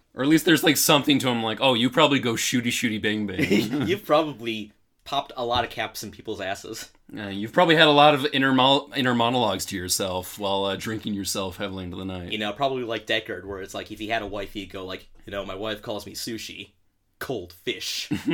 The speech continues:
Speaker 2: But then that gets cut for the Final Cut version because people think it's lame.
Speaker 1: Yeah. <laughs>
Speaker 2: But no, like, uh, Joseph's gonna be helping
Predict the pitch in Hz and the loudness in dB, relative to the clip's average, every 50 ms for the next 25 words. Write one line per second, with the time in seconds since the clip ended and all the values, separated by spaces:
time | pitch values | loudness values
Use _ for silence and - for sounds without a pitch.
0 | - - - - 285 277 - - 302 - - 311 - - - 285 - - - - | 0 0 -2 -6 -6 -6 -6 -10 -10 -8 -8 -10 -10 -8 -10 -12 -12 -10 -12 -12
1 | - - 294 - - - - 113 - 120 110 104 98 95 - 104 - - - 123 | -10 -10 -12 -12 -12 -12 -10 -8 -6 -6 -6 -4 -6 -6 -6 -8 -10 -8 -10 -10
2 | - - 127 107 98 - - 92 85 95 - - 95 - - - 95 90 - - | -10 -10 -12 -12 -10 -10 -10 -12 -12 -14 -14 -14 -14 -14 -12 -14 -14 -14 -14 -14
3 | 92 92 87 - 95 90 - - - 98 90 - 87 85 87 - - 98 92 98 | -16 -16 -14 -14 -16 -16 -16 -18 -18 -18 -18 -18 -20 -20 -20 -20 -18 -18 -18 -16
4 | 95 107 113 - - 85 85 82 - - 208 - 311 285 - - 240 208 - - | -16 -16 -14 -14 -14 -12 -12 -10 -12 -12 -10 -8 -10 -10 -10 -10 -14 -14 -14 -12
5 | - 214 - _ _ _ _ _ _ _ - 117 113 113 113 110 107 104 104 104 | -14 -16 -16 _ _ _ _ _ _ _ -6 -4 -2 0 2 2 2 0 0 -2
6 | 101 101 - - 104 101 98 98 92 - 147 143 131 - 117 - - 135 120 110 | -2 -2 -2 -2 -2 -2 -2 -2 -2 0 -2 -2 -2 -4 -8 -6 -4 -6 -4 -4
7 | 107 107 104 98 92 113 110 101 101 - 110 104 95 92 92 95 98 | -4 -4 -4 -4 -4 -4 -6 -6 -6 -8 -8 -10 -10 -10 -14 -18 -18